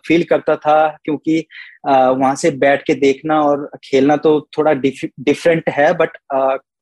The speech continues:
कुछ-कुछ चीजें मैं feel कर पाता था कि हाँ, मैं खेल रहा हूँ यहाँ पे, यहाँ से होना चाहिए, या ऐसे, अ, जैसे save होना चाहिए, या ये चीजें होनी चाहिए। तो वो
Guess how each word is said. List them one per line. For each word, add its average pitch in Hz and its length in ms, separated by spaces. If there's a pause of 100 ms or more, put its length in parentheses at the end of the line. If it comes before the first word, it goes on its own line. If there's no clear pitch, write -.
(200)
कुछ-कुछ 185 340
चीजें 170 320
मैं 165 140
feel 160 240
कर 156 160
पाता 143 340
था 147 160
कि 151 160
हाँ, 131 260 (400)
मैं 139 120
खेल 139 240
रहा 139 100
हूँ 135 180
यहाँ 127 160
पे, 135 140
यहाँ 127 180
से 147 140
होना 131 240
चाहिए, 127 380
या 127 60
ऐसे, 135 300 (380)
अ, 127 60
जैसे 127 500 (100)
save 135 340
होना 127 260
चाहिए, 123 360
या 123 100
ये 123 300
चीजें 123 260
होनी 120 260
चाहिए। 120 300
तो 156 160
वो 165 340